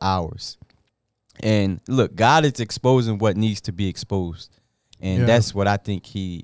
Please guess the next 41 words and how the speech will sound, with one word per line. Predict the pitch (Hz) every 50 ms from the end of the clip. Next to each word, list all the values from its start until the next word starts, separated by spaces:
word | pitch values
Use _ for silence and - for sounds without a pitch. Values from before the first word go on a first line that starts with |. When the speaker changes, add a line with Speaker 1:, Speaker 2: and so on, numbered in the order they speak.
| -
Speaker 1:
uh, | - 85 82 82 80 78 - -
is | - 90 82
basically | 80 101 92 92 - - 90 82 85 82
doing. | 78 85 98 92 87 82 78 - _ _ _ _ _ _
So | - - 107
I | 95 101 113
continue | - - 95 - - 110 110 104
just | 95 101 101 - -
to | 98
keep | - - - 107 95 -
Cat | - 117 104 90 85
Williams | 98 101 101 98 95 87 87
in | 90
prayer, | 82 - - 113 107 104 107 104 101 98 98 _ _ _ _ _ _ _ _
continue | - 101 85 - - 117 107 101 98
to | 92 - - 92 - -
ask | 101 98 87 87 85
God | 101 98 95 95 90 -
to | - 90
work | 82 78 101 98 - _ -
in | 104 101 101
him | 98 95
and | 90 85 85 -
through | - 104 117 123 117 110 110
him. | 107 110 - _ _ _ _ _ _ _ _ _ _
And, | - 95 95 92 90
um, | 90 90 90 87 85 82 - - - - -
you | 104 104
know, | 98 92 87 85 82 82 - _ _ _ _ _ _ _ _ _
from | - 87
there. | 95 110 110 92 90 - _ _ _ _ _ _ _ _ _ _ _ _ _ _
Speaker 2:
Yeah. | - 117 117 120 120 110 - - _ _ - - _ _ _ _ _ _ -
Yeah. | 120 123 131 131 123 120 - -
And | 131 135
it's, | 147 160 160 165
and | 165 165 180
a | 170
strong | - - - 170 170 165 151
take, | - - 156 151 131
man. | 131 131 131 131 131
And | 131 135 143